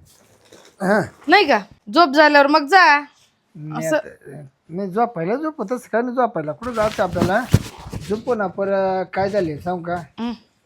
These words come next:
Speaker 1: पहिलं ना, मी जेवलो का मला झोप यायची, गटकन डोळा अटकायचा.
Speaker 2: असं.
Speaker 1: पण आता काय झाले सांगू का?
Speaker 2: हा.
Speaker 1: पुढचं मला सांगताच येईना.
Speaker 2: का बरं सांगता येईना?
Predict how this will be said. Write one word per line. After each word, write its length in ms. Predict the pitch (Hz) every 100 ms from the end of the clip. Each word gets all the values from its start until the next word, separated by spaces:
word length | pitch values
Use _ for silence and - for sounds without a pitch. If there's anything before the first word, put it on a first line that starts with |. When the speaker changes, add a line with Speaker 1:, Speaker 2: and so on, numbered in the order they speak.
| _ _ _ _ _ _ _
Speaker 1:
पहिलं 320 | 190 233 226 202
ना, 60 | 214 _ _ _ _ 165
मी 140 | 165
जेवलो 480 | 156 131 185 190 185
का 160 | - 160
मला 120 | 156
झोप 280 | 151 160 120
यायची, 320 | 101 - - _ _ _ _ 147 170
गटकन 380 | 202 - 214
डोळा 220 | 208 202 196
अटकायचा. 420 | - 185 165 180 - _ _ _ - 196
Speaker 2:
असं. 340 | 196 - 190 180 - _ _
Speaker 1:
पण 100 | 165
आता 180 | 175 185
काय 280 | 180 185 190
झाले 220 | 190 170
सांगू 240 | - 165 151
का? 220 | 147 160 -
Speaker 2:
हा. 280 | 220 269 233 _ _ _ _ _ _ _ _ _ _ _ _ _ _
Speaker 1:
पुढचं 260 | 180 202 196
मला 180 | 160 151
सांगताच 560 | - 151 151 151 135
येईना. 240 | 151 139 117 - _ _ _ _ _ -
Speaker 2:
का 100 | 294
बरं 180 | 339 349
सांगता 300 | 370 330 262
येईना? 220 | 247 240